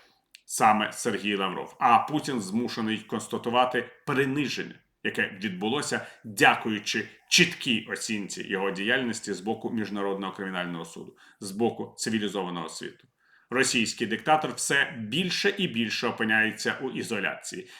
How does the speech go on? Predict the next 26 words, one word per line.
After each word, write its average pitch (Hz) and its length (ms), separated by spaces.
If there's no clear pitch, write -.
І 123 100
так 156 360
у 143 40
ізоляції 120 840
тепер, 107 420
е, 107 240
пройде 107 600
остання 101 680
частина 92 480
його 87 400
політичної - 580
кар'єри. - 300
Дякую, 104 420
друзі. - 300
Залишайтеся 117 520
на 98 80
цьому 95 220
каналі, 123 280
підписуйтесь 120 640
на 107 60
нього, 123 140
підписуйтесь 131 480
на 120 60
мої 110 120
соціальні 120 460
мережі, 110 380